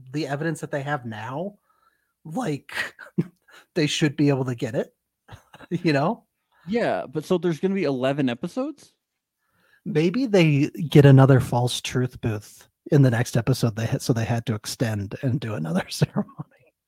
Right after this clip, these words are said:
Speaker 2: <laughs> I'm so
Speaker 1: Huh?
Speaker 2: confused. Um, so, uh, I'm gonna read Clay's comment.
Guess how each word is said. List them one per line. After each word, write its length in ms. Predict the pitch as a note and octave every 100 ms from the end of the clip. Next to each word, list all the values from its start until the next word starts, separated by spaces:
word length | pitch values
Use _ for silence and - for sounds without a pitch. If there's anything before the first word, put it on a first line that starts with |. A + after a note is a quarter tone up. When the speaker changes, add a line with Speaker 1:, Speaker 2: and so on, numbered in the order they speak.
| _
Speaker 2:
<laughs> 520 | - - - _ -
I'm 300 | D3 E3 B3
so 160 | -
Speaker 1:
Huh? 60 | E3
Speaker 2:
confused. 580 | D3 B2 B2 B2 F#2+ - - - - _ _ _ - _ - - - - _ -
Um, 480 | B2+ B2 A#2+ A#2+ A2+ _ _ _
so, 320 | - D#3 C3 - _ _
uh, 400 | C#3 D3+ C#3+ A#2+
I'm 100 | C#3+
gonna 120 | C4+ E4
read 280 | C#4+ G3+
Clay's 360 | - D3 D3 E3+
comment. 500 | - A2+ G#2 G2 E2